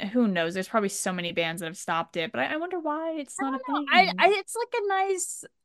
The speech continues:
Speaker 2: memento just to have and stuff, and just, like,
Speaker 1: Yeah.
Speaker 2: it's just cool.
Speaker 1: I, it, it really is, though. You can sit there and be like,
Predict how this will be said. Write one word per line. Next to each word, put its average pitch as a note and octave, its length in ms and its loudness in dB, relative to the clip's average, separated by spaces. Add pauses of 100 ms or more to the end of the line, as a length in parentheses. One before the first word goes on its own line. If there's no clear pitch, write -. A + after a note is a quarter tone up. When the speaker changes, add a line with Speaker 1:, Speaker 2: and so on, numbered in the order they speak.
(200)
Speaker 2:
memento B3 680 2
just F#3+ 220 -6
to G3+ 40 -2
have F3 400 -2
and F3+ 160 -10
stuff, F3+ 580 -2
and G3+ 200 -2
just, G#3 240 -8
like, G#3+ 420 -2
Speaker 1:
Yeah. B3+ 480 -8 (160)
Speaker 2:
it's - 140 -20
just - 240 -16
cool. - 640 -6 (640)
Speaker 1:
I, D4+ 140 4
it, F#4+ 200 2
it G4 240 4
really A4 220 8
is, A#4 240 8
though. B3+ 160 8
You A#3+ 160 6
can C#4 120 2
sit C#4 220 -4
there D4 140 2
and C#4 100 -4
be C#4 100 0
like, B3+ 300 0